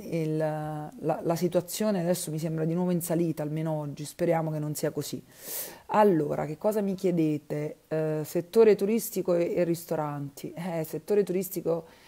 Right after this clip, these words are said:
e ristoranti, Alessandro, è un settore complesso, soprattutto i ristoranti. Guarda, se ci faranno andare in vacanza e quindi riapriranno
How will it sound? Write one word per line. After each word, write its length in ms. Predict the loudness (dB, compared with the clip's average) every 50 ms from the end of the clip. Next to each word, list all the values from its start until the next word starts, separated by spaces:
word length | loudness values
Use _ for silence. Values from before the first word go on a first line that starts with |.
| -20 -20 _ _
e 120 | 2 4
ristoranti, 640 | 4 4 4 4 4 6 6 6 6 4 2 0
Alessandro, 1040 | -2 -2 -2 -2 -2 2 2 4 4 4 2 2 2 2 2 4 2 2 0 -2 -4 -6 -12 -20 _ _ _ _ _ _ _ _ _ _ -6
è 220 | -4 -2 -2 0 -2
un 180 | -2 -4 -4
settore 400 | -6 -6 -8 -6 -2 2 2 2
complesso, 560 | 2 2 0 0 0 0 0 0 -2 -4 -6
soprattutto 460 | -8 -6 -4 -4 -2 -2 -2 -2 0 0
i 40 |
ristoranti. 600 | 0 0 -2 -2 -4 -4 -4 -4 -6 -8 -8 -4
Guarda, 320 | 0 0 0 0 -2 -4 -8
se 80 | -8
ci 160 | -8 -8 -8 -4
faranno 340 | 0 4 4 4 6 4
andare 680 | 2 2 4 4 6 8 8 8 8 6 4 2 -2 -8 -8
in 180 | -4 -2 0
vacanza 640 | 0 0 0 2 2 4 4 4 2 0 0 -2 -4
e 80 | -4 -2
quindi 280 | -2 -2 0 0 2
riapriranno 960 | 2 2 2 2 0 -2 0 2 2 4 4 4 4 2 2 0 0 -2 -4 -4